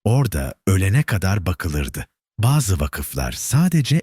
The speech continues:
emekli hayvanlar için kurulmuştu. Vakfın tüm geliri bu hayvanların bakımına harcanırdı. Bir hayvan ömrü boyunca çalıştıysa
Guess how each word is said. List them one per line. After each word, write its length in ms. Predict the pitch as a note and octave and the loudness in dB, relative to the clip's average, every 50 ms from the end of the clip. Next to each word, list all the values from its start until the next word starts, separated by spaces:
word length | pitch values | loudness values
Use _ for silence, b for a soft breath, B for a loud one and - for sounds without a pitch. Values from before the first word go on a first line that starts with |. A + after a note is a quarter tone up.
| - - | 0 0
emekli 380 | G2 F#2 F2+ F#2+ F2+ - - A2+ | 0 2 2 2 0 0 -2 -2
hayvanlar 480 | F2 E2+ E2+ D2+ D#2+ D#2+ D#2 D2+ D2 | 0 0 0 0 0 0 0 0 0
için 220 | C#2 - - D#2 C#2+ | -2 -2 -2 -4 -4
kurulmuştu. 600 | - - D2 C#2+ C2+ C2+ C2 - - - - - - _ B B B B | -2 -2 -2 -2 -2 -2 -4 -4 -4 -6 -8 -10 -10 _ B B B B
Vakfın 420 | - A2+ B2+ B2+ - - - C#3+ C3 | 0 0 0 0 0 0 0 0 0
tüm 280 | A#2+ - - F#3+ F#3+ | 0 0 0 2 2
geliri 420 | D#3+ A2 F#2+ D#2+ D#2+ D2+ F2 F#2+ A2+ | 2 0 0 0 0 -2 0 0 2
bu 140 | E3 D#3 C3+ | 2 2 2
hayvanların 640 | C#3 A2 F2 F2 F2 E2+ E2 E2+ F#2 C#3 F3+ D#3 | 2 2 2 0 0 0 0 0 2 0 2 2
bakımına 440 | A#2 G2+ - - F#2 F2 F#2 F2 D#2 | 0 0 0 0 0 0 0 0 0
harcanırdı. 600 | D#2+ D2+ C#2 - D#2 C#2+ C#2 C2+ C2+ - - - - _ B B B - - | 0 -2 -2 -2 -2 -2 -2 -4 -4 -6 -8 -10 -12 _ B B B -2 0
Bir 100 | C3 C3 | 0 0
hayvan 400 | - F#2+ F#2 F2 D#2+ A2+ C#3 B2 | 2 0 0 0 0 0 0 0
ömrü 280 | E2+ D2+ D2 E2 D#2 | 0 0 0 0 0
boyunca 300 | D2 D#2 D2+ D2 C#2 C#2+ | 0 0 0 0 -2 -2
çalıştıysa 760 | C#2+ - E2 D#2+ D#2+ - - - - C#3+ D3 - - - D#2 | -4 -4 -4 -4 -2 -4 -2 -2 -2 -2 -2 -2 -2 -2 -2